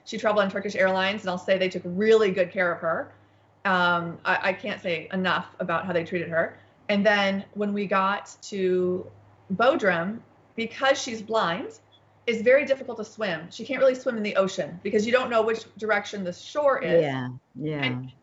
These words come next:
Speaker 1: you can't, if there's, like, an undertow, if you get hit by a wave. Well, because the sea is so beautiful and flat there, it was very easy for her to swim without any waves, without any currents. And she did
Speaker 2: Yeah.
Speaker 1: it every day. And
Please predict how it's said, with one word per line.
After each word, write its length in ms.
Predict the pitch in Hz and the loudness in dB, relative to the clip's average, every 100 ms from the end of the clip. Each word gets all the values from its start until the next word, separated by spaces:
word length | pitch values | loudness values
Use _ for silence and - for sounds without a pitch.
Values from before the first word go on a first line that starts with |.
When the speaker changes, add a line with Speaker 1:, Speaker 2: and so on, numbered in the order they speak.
| _ 262 | _ -14
Speaker 1:
you 80 | |
can't, 260 | 254 311 269 | -6 -2 -2
if 40 | - | -2
there's, 120 | 226 | -2
like, 100 | 220 | -2
an 100 | 220 | 0
undertow, 540 | 233 233 226 240 214 214 | 0 0 -2 0 2 2
if 120 | 202 175 | -2 -4
you 80 | |
get 140 | - - | -6 -4
hit 180 | 226 220 | -4 0
by 140 | 196 | 0
a 60 | 185 | 2
wave. 440 | 269 185 180 - _ _ _ _ - | 0 0 -4 -14 _ _ _ _ -2
Well, 140 | 247 | -2
because 500 | 240 254 - 311 294 | -2 -8 -8 -4 -4
the 140 | - 233 | -4 -10
sea 600 | - - 277 202 233 - - _ - _ | -10 -10 -8 -6 -8 -12 -20 _ -20 _
is 220 | 220 220 | 2 4
so 240 | - 233 226 | 2 2 2
beautiful 460 | 202 254 254 214 180 | 0 0 2 2 0
and 160 | 185 | -2
flat 340 | - 220 285 - | -2 0 0 -2
there, 340 | 180 165 180 - _ _ _ _ _ | -6 -6 -8 -14 _ _ _ _ _
it 80 | 226 | 2
was 140 | 220 208 | 2 4
very 300 | 247 254 254 | 4 4 2
easy 400 | 262 240 208 208 | -6 -4 -6 -4
for 120 | 214 | -6
her 140 | 220 | -4
to 60 | 196 | -6
swim 420 | - - 285 262 | -10 -2 0 2
without 260 | 190 202 202 | 2 2 0
any 140 | 233 | -2
waves, 600 | 208 196 196 196 190 - | 2 4 4 0 -4 -8
without 280 | 175 180 180 | -2 0 0
any 140 | 226 | -2
currents. 800 | 220 - 202 196 190 - - - _ _ _ _ - | -8 -6 -2 0 -2 -6 -18 -20 _ _ _ _ -4
And 240 | 202 202 | -2 -2
she 160 | 160 165 | -2 0
did 140 | 196 | 0
Speaker 2:
Yeah. 60 | 131 | -2
Speaker 1:
it 80 | - | -10
every 200 | - - 208 | -20 -6 0
day. 500 | 196 190 190 190 - 208 | 2 2 0 -4 -10 -6
And 360 | 190 185 180 | -2 -2 -4